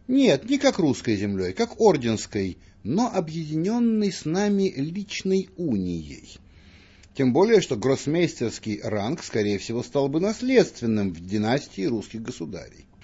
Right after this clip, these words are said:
Выгодно ли это было бы России? Выгодно ли Вселенской Православной Церкви? Имея мы базу на Мальте, мы являлись бы мощной средиземноморской силой. А следовательно, на многие десятилетия раньше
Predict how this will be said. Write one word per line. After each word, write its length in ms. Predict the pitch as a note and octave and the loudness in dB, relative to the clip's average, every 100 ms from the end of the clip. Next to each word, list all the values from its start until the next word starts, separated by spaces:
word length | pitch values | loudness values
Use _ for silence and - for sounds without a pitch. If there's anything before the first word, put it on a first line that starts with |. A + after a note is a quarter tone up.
| - | -14
Выгодно 520 | A2 A3+ A#3+ B3 A3 | -2 2 2 2 2
ли 120 | G#3+ | 4
это 180 | G3 F3+ | 4 4
было 220 | D#3 D3+ | 0 -2
бы 140 | C3+ B2 | 0 -2
России? 400 | A#2 - A1+ - - - - - | -2 -8 -14 -16 -20 -20 -20 -14
Выгодно 540 | F2 G#3 A3 A3 G#3+ | 0 0 2 0 2
ли 180 | G3+ G3+ | 2 0
Вселенской 800 | - - A#2+ A2 D#3 F#3 - F3+ | -2 -4 0 4 4 2 -2 -6
Православной 640 | A2 G2+ - G2+ A#2 A2+ | -4 -4 -4 -4 -4 -6
Церкви? 500 | - C#2 - - G2+ - _ - - - | -10 -16 -16 -20 -20 -20 _ -20 -20 -6
Имея 340 | B2 D3+ G3 G3+ | 2 6 8 8
мы 140 | F#3+ | 6
базу 420 | C#3+ F#3+ G3 D3+ | 6 6 6 2
на 140 | C#3+ C3+ | 2 2
Мальте, 560 | D3+ A3 G#3+ - C#2 - - - _ _ | 2 2 0 -8 -14 -16 -20 -20 _ _
мы 460 | G2+ A#2 F3+ A3+ - | -4 2 4 2 0
являлись 580 | - A#2+ A2 D3+ F3+ D#3+ | -6 -6 -2 0 2 0
бы 160 | C3+ D3+ | 0 0
мощной 640 | B2 E3 G#3+ - G3+ F#3+ | 2 2 2 0 -2 -2
средиземноморской 1080 | - D3 C3+ C3 B2 A#2 C3 D#3+ - - C3+ | -2 -8 -4 -2 0 0 0 -4 -6 -6 -6
силой. 680 | - - C#3+ A2 D2+ - - _ - - - | -8 -10 -6 -6 -8 -16 -20 _ -20 -20 -8
А 100 | A#2 | -6
следовательно, 920 | - G3+ C4+ G#3 D#3 C3+ G2+ F#2 D#2+ - | -4 0 2 4 2 0 -4 -6 -8 -6
на 220 | F#2+ C#3 | 0 2
многие 500 | C#3 F#3 C4 A3+ A3+ | 2 2 0 0 -4
десятилетия 1040 | F#3+ F3 F3+ D#3+ D#3 F3 E3+ E3 D3+ D3 - | -4 -6 -2 0 4 4 2 0 0 -2 -4
раньше 640 | A2 C#3 A#2+ F#2 - D#2+ | 2 2 2 -2 -10 -14